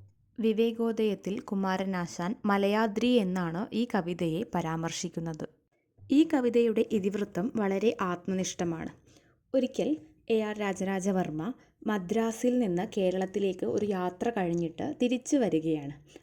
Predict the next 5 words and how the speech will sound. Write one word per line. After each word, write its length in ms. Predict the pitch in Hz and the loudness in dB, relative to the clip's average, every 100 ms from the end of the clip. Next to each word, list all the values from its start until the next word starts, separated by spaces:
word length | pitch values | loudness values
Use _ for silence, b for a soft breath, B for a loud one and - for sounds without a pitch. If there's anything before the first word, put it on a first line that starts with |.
| B 247 | B 2
ആ 80 | |
മടക്കയാത്രയിൽ 1040 | 277 277 226 - 247 220 175 - 165 160 285 B B B B - | 4 4 2 2 4 4 0 0 0 2 -2 B B B B -10
അദ്ദേഹം 520 | 185 185 160 196 294 - - | -2 0 0 -2 -4 -6 0
സഹ്യപർവ്വത 760 | 226 196 285 302 269 202 196 208 | 0 2 4 4 4 2 0 0
നിരകളെ 600 | 190 170 175 170 254 | 2 2 2 2 2